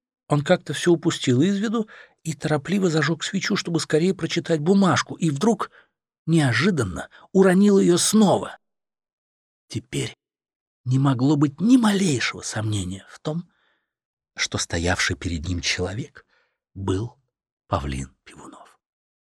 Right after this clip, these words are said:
Он только чрезвычайно оброс седыми волосами вокруг всей головы и лица,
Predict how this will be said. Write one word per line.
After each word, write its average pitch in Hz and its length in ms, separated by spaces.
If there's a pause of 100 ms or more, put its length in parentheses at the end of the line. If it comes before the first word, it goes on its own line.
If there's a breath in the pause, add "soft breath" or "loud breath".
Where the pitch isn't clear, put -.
Он 110 160
только 123 300
чрезвычайно 113 760
оброс 101 600 (280)
седыми 104 440
волосами 95 800 (220)
вокруг 113 400
всей - 220
головы 101 500
и 90 80
лица, 92 580